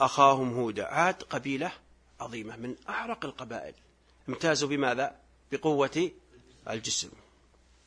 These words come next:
وعاد قبيلة عظيمة ذكرهم الله، قال الله عز وجل: "ألم تر كيف فعل ربك بعاد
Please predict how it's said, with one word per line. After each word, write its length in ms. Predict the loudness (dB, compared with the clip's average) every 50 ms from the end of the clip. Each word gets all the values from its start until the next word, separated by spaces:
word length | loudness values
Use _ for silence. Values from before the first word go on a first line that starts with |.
| _ _ _ _ _ _ _ _ _ -20 -20 -20 -20 -20 -20 -20 -20 -20 -20 -20 _ _ -6
وعاد 460 | -2 2 8 10 10 10 10 8 4
قبيلة 420 | 0 0 0 2 4 2 2 2 -2
عظيمة 460 | -4 -4 -4 -4 -4 -4 -4 -6 -8 -10 -14 -18 -20 -20 -20 -6 -4
ذكرهم 520 | -4 0 2 2 2 4 2 2 0 0
الله، 280 | 0 0 0 0 -2 -2 -6 -14 -20 -8 0
قال 160 | 2 2 4
الله 360 | 4 4 4 4 2 2 0
عز 200 | -4 -4 -4 -4
وجل: 400 | -4 -4 -2 -2 0 -2 -2 -2 -6 -14 -20 -20 -20 -6 0 0
"ألم 320 | 2 2 2 0 -4 -6
تر 380 | -8 -6 -2 -2 0 0 -2 -4
كيف 400 | -4 -4 -4 -4 -4 -6 -8 -10
فعل 420 | -8 -6 -4 -4 -2 -2 -4 -4
ربك 520 | -4 -4 -6 -6 -6 -8 -8 -8 -8 -8
بعاد 380 | -8 -8 -8 -6 -6 -6 -8